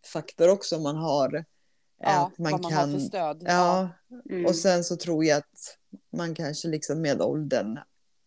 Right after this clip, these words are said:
Speaker 1: accepterar sig mer och,
Speaker 2: Ja,
Speaker 1: ja,
Speaker 2: jo.
Speaker 1: förstår mer.
Speaker 2: Jag ty-,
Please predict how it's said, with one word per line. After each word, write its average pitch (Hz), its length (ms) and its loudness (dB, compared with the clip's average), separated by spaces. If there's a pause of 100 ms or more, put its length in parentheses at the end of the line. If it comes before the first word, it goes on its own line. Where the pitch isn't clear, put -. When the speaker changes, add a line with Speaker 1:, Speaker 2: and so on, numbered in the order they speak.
Speaker 1:
accepterar 151 640 0
sig 165 180 -6
mer 120 340 -2
och, 143 300 -6 (720)
Speaker 2:
Ja, 185 120 -6
Speaker 1:
ja, 147 360 -2
Speaker 2:
jo. 208 80 -2
Speaker 1:
förstår 165 320 2
mer. 87 220 -4
Speaker 2:
Jag 220 100 -4
ty-, - 120 -14